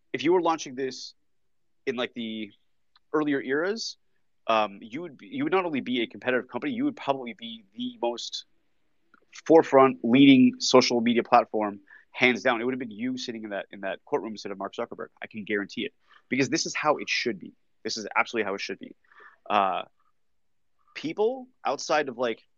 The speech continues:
this room of, what, four, eight, not eleven people,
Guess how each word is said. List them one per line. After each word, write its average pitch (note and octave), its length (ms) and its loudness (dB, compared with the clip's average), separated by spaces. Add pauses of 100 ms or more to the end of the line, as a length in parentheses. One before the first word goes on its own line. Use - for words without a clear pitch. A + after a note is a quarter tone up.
this B2+ 480 -4
room C3 300 -4
of, G#2 120 -6 (120)
what, - 180 -12 (100)
four, A#2 200 -2
eight, A2 220 -4 (420)
not A2+ 360 0
eleven A#2+ 280 -2
people, C3 280 -10